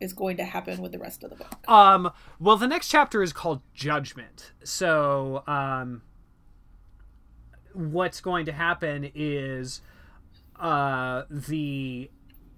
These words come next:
Speaker 2: ancient figures of, of, of magical history, like Hermes Trismegistus and, and Horus and,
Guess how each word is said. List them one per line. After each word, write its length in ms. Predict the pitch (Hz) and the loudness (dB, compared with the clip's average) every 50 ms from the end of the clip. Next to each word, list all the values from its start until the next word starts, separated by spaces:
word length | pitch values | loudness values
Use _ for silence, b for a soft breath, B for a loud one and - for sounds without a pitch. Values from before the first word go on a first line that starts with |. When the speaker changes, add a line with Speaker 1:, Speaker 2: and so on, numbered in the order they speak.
| - - - - | -20 -20 -18 -8
Speaker 2:
ancient 720 | 214 220 240 240 240 - - - 208 190 180 160 - - - - - - - - - - - - - - - - - - - - - - - - - - | -4 -4 -2 -2 -2 -4 -4 -4 -4 -4 -4 -6 -10 -14 -18 -20 -20 -20 -20 -20 -20 -20 -20 -20 -20 -20 -20 -20 -20 -20 -20 -20 -20 -20 -20 -20 -20 -20
figures 760 | - - - - 226 196 147 175 165 156 147 139 143 143 135 | -18 -12 2 2 2 2 4 2 2 2 2 0 0 -2 -4
of, 400 | 170 165 165 151 143 139 139 135 | 0 2 2 4 4 2 2 0
of, 300 | 156 165 165 147 143 131 165 | -2 0 0 0 0 -2 -2
of 200 | - 180 151 131 | -2 -2 -2 2
magical 400 | 160 175 170 170 143 143 151 151 143 | 4 6 6 6 4 2 -2 0 2
history, 360 | 160 160 151 - 147 139 135 | 2 0 0 0 -2 -2 2
like 240 | 139 147 143 147 - | 2 2 0 0 -2
Hermes 520 | - - 220 226 220 214 214 214 202 - | 0 0 2 2 2 0 -2 -4 -4 -4
Trismegistus 1160 | - - 202 190 185 185 180 170 151 165 165 151 - - - 147 143 123 113 - - - - - 160 | 0 4 6 6 6 4 0 0 2 2 2 2 0 -6 -6 -4 -6 -6 -6 -10 -10 -10 -10 -8 -4
and, 760 | 156 147 143 139 147 143 143 143 139 139 135 135 135 135 139 | -4 -2 -2 -4 -4 -4 -4 -2 -2 -2 -2 -4 -6 -6 -6
and 80 | 143 123 | -8 -8
Horus 680 | - - - 214 208 190 160 139 127 - - - - 165 | -8 -2 2 6 6 6 6 4 0 -4 -8 -10 -10 -6
and, 760 | 160 156 156 151 147 143 139 139 135 135 131 131 127 123 | -4 -2 -2 -2 -2 -2 -2 -2 -4 -4 -4 -6 -8 -10